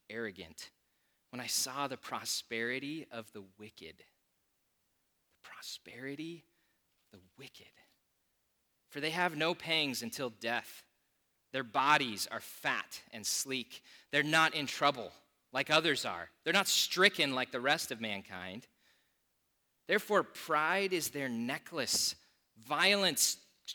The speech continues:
covers them as a garment. Their eyes swell out through fatness. Their hearts overflow with follies.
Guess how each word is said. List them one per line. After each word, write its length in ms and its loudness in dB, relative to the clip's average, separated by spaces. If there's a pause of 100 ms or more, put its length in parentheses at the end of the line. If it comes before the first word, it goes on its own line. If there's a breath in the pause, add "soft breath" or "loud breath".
(140)
covers 440 0
them 240 -4
as 100 -6
a 60 -10
garment. 580 0 (760)
Their 140 -8
eyes 300 2
swell 480 0
out 260 -2
through 140 -14
fatness. 680 -2
Their 140 -8
hearts 440 -2 (100)
overflow 960 -4
with 240 -6 (340)
follies. 680 -6